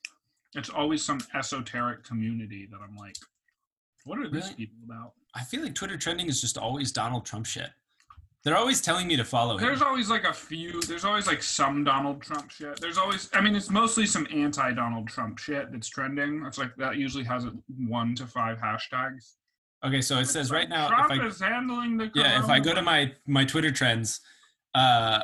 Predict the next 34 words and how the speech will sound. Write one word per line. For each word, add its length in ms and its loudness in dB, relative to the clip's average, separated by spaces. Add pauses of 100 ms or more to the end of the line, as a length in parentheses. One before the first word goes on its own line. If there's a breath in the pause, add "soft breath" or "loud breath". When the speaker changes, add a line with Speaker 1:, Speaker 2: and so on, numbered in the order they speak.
(120)
Speaker 2:
f-, 600 -6 (120)
I 80 6
don't 120 2
know, 60 2
three 280 2
of 80 0
them, 120 0
I 40 2
don't 120 0
know 60 2
what 80 -4
they 120 2
are, 100 4
and 160 0
then 60 2
the 80 0
fourth 300 -2
one 120 2
is 200 0
O 120 4
M 220 4
G 180 4
Trump. 320 -2
So 140 -2
it's 180 -2
always, 560 0
he's 220 0
always 320 0
got 140 0
a 20 -4
Speaker 1:
Yeah. 60 -8
Speaker 2:
trending 360 -4
thing, 240 -10 (300)
always. 320 -4